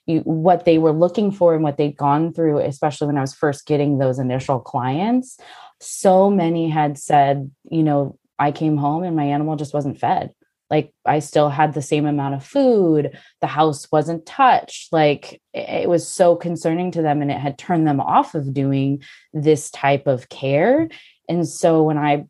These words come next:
started really putting together my business, that became our number one thing, was we've gotta jump that hurdle. That's the really number one thing we have to engage in and make sure people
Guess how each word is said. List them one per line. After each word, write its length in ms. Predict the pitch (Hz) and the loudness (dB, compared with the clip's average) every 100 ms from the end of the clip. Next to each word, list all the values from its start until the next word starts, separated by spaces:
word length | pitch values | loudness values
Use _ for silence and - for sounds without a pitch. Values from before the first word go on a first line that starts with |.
| _ | _
started 720 | 139 - - 160 151 147 147 139 _ | -20 -12 -2 2 2 0 -2 -8 _
really 920 | 165 - - - 165 170 160 151 147 - | -12 -12 -12 -6 0 2 2 0 -4 -8
putting 340 | - 170 156 139 | -2 0 0 -2
together 380 | 147 143 131 | -2 -2 0
my 200 | 135 202 | 0 0
business, 440 | 220 170 151 156 139 | 2 0 0 -4 -2
that 180 | 151 147 | -2 -2
became 300 | 160 156 151 | -4 -2 0
our 100 | 143 | 0
number 320 | 143 135 139 | 0 0 0
one 240 | 139 139 | -2 -4
thing, 340 | 139 262 277 170 | -2 0 0 0
was 340 | 143 143 139 | 0 -2 -2
we've 200 | 143 151 | -4 -2
gotta 480 | 160 151 151 143 147 - _ 156 | 0 2 4 2 0 -8 _ -8
jump 260 | 156 151 143 | -2 -2 0
that 200 | 135 180 | -2 0
hurdle. 500 | 330 160 117 - - _ | 0 2 0 -4 -10 _
That's 240 | 160 165 - | -4 -2 0
the 120 | 160 | 2
really 300 | 160 165 156 | 4 4 4
number 300 | 151 151 151 | 2 0 -2
one 260 | 147 147 | -2 -4
thing 240 | 147 185 160 | -4 -4 -2
we 140 | 143 | -2
have 400 | 135 143 143 - - | -2 -4 -6 -10 -6
to 400 | 147 135 131 135 - _ _ - | -2 0 -2 -4 -12 _ _ -2
engage 480 | 165 147 147 156 156 | 0 2 2 2 2
in 160 | 147 | 0
and 180 | 143 135 | 0 -2
make 160 | 135 - | -4 -6
sure 200 | - 135 | -8 -8
people 920 | - 143 - 139 127 127 120 - | -8 -8 -2 0 2 2 0 -2